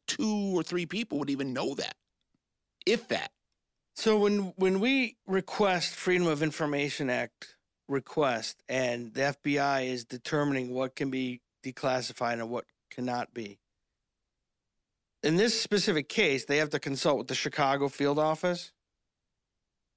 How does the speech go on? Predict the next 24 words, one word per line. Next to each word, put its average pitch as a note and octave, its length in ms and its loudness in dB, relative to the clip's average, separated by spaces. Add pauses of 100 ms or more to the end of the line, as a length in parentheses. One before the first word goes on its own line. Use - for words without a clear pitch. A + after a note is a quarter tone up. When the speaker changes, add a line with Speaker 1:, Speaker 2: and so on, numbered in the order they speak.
(220)
Speaker 2:
I'm F#3 100 4
just F3+ 120 0
wondering, F#3+ 260 4
'cause D#3+ 160 0
when E3 120 2
you D#3+ 40 0
talk F3+ 160 2
about D3+ 160 2
standing D3+ 440 2
operating C3 500 -2
procedure, A#2+ 580 -6
like, A2 280 -6
that, B2 240 -6
that's B2 180 -10
interesting. A2+ 400 -12
Like, G#2+ 200 -8
so A#2 340 -2 (400)
I - 60 2
never A3 180 4
thought G3 260 2
about, C3+ 220 0
because D3 200 0
I, F3 160 4
I, G3 200 2